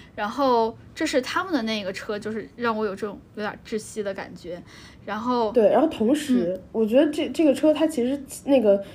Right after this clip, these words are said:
Speaker 2: 气氛是往上堆的，就是到最后，然后宋丹丹，嗯，比较过分的就是说，其实一开始一直在聊这个拍照的事情本身，
Speaker 1: 嗯。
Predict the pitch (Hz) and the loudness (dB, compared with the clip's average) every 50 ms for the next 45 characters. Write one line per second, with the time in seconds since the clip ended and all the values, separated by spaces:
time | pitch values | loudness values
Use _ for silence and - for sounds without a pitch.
0 | - - - - - 330 285 262 240 220 247 226 - - 214 220 208 214 214 208 | -20 -20 -20 -2 0 2 4 4 4 4 4 2 2 0 -2 -2 0 2 2 4
1 | 220 226 220 - - - 220 208 226 247 247 240 247 247 247 247 269 202 170 - | 4 2 2 0 -4 -6 -6 -2 2 2 2 4 2 0 0 0 -2 -2 -2 -6
2 | - - - - - - - - - - 202 226 233 226 233 247 247 233 226 240 | -14 -20 -20 -20 -20 -20 -20 -14 -6 -4 -2 0 0 0 0 0 2 2 2 2
3 | 240 240 240 247 247 247 - - - - - - - - - 202 196 190 190 190 | 2 2 2 0 0 -4 -8 -16 -20 -20 -20 -20 -10 -4 0 0 0 0 -2 -4
4 | 185 185 185 185 180 - - - - - 226 196 233 262 254 262 285 277 262 - | -4 -6 -6 -6 -8 -10 -14 -12 -4 -4 2 4 4 2 4 6 4 4 6 6
5 | 311 302 269 220 196 208 208 196 196 202 208 208 202 - 233 226 233 269 269 262 | 4 4 4 4 4 2 2 0 2 2 2 2 2 0 0 0 0 0 -2 -2
6 | - 254 269 269 277 214 175 202 185 185 190 220 214 208 202 175 143 143 160 175 | 0 0 0 2 0 -2 -4 -4 -4 -4 0 2 2 2 2 0 0 -2 -4 -2
7 | - 233 220 185 175 139 113 101 92 82 - - - - - - - - 240 240 | -2 -2 0 0 0 0 0 -2 -4 -6 -12 -16 -18 -20 -20 -20 -10 -2 -2 2
8 | 226 254 233 196 180 - - 214 220 202 185 170 - - 269 269 - - 269 | 2 2 2 2 0 -2 -2 -2 -2 0 0 -2 -2 2 2 4 4 4 0